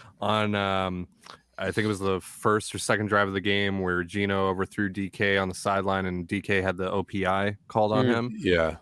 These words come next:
Speaker 1: He had a really nice re-, uh, cross hit against, uh, Khalil Mack. It was awesome.
Speaker 2: And Mack
Speaker 3: Nice.
Speaker 2: was upset 'cause I think really he was losing most of <laughs> most of his reps. I
Speaker 3: Yeah.
Speaker 2: have to watch the tape back to
Speaker 3: That's,
Speaker 2: confirm.
Speaker 3: that's a good
Speaker 2: but, uh,
Speaker 3: point.
Speaker 2: but yeah, and also,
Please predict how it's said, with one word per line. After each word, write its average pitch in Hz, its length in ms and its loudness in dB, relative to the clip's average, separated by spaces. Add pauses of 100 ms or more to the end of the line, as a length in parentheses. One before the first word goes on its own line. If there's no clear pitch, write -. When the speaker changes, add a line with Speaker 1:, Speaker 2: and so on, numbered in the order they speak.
Speaker 1:
He 110 80 2
had 131 80 6
a 113 40 6
really 120 880 4
nice 110 300 2
re-, 107 120 4
uh, 107 380 0
cross 104 300 2
hit 95 140 0
against, 92 360 -2
uh, 90 240 0
Khalil 95 280 0
Mack. 87 240 -4
It 85 40 -10
was 85 140 -12 (120)
awesome. - 400 -2 (240)
Speaker 2:
And 147 160 6
Mack 190 180 8
Speaker 3:
Nice. - 60 -8
Speaker 2:
was 214 140 6
upset 156 500 8
'cause 120 140 0
I 123 100 6
think 135 360 -2 (500)
really 127 260 4
he 110 220 -4
was 107 160 -6
losing 110 600 -4
most 98 380 -6
of 113 140 -14
<laughs> - 560 -2
most 113 320 -2
of 110 80 -6
his 113 100 -2
reps. - 380 4 (400)
I - 80 0
Speaker 3:
Yeah. 90 100 6
Speaker 2:
have 139 140 8
to 135 100 6
watch 123 160 8
the 110 60 -10
tape 120 240 2
back 113 220 6
to - 100 -14
Speaker 3:
That's, 101 140 -4
Speaker 2:
confirm. 90 160 -2
Speaker 3:
that's 98 140 -2
a 92 60 0
good 104 200 2 (100)
Speaker 2:
but, - 40 -2
uh, 107 180 4
Speaker 3:
point. 104 100 -8 (600)
Speaker 2:
but 117 280 4
yeah, 139 240 8
and 139 140 6
also, 127 640 6